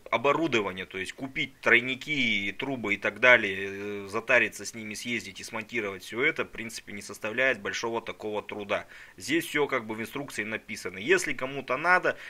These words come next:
в принципе, в интернете уже появилось множество роликов по монтажу вот этих фитингов, я могу вам показать. Вплоть до того, что каждый элемент, как там тройник смонтировать, как муфту и так далее. Хотя все одно и то же. То есть у них у всех вот этот вот элемент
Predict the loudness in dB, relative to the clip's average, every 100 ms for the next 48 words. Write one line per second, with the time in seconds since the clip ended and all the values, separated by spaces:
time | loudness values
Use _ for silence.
0 | -6 -2 0 0 0 0 2 2 2 2
1 | 2 0 0 4 4 4 -2 -2 0 0
2 | -2 0 0 2 0 -2 -4 -2 0 0
3 | 0 -2 -4 -4 -4 -4 -6 -6 -8 -8
4 | -8 -8 0 2 2 0 -2 0 0 0
5 | -6 -8 -8 -8 -10 -14 -8 2 2 2
6 | -4 -2 -2 -4 -4 0 0 0 -6 -6
7 | -2 -2 -2 -12 -14 4 6 6 2 -12
8 | -12 -6 -2 -2 -2 -2 -4 0 2 4
9 | 2 -2 -6 -6 -6 -4 -4 -4 -4 -2
10 | -2 -2 -4 2 2 2 2 2 2 0
11 | -2 -2 -4 -6 -8 -12 -12 -10 -10 -10
12 | -6 0 0 0 -6 -6 -4 -4 -4 -6
13 | -10 -10 -8 -8 -8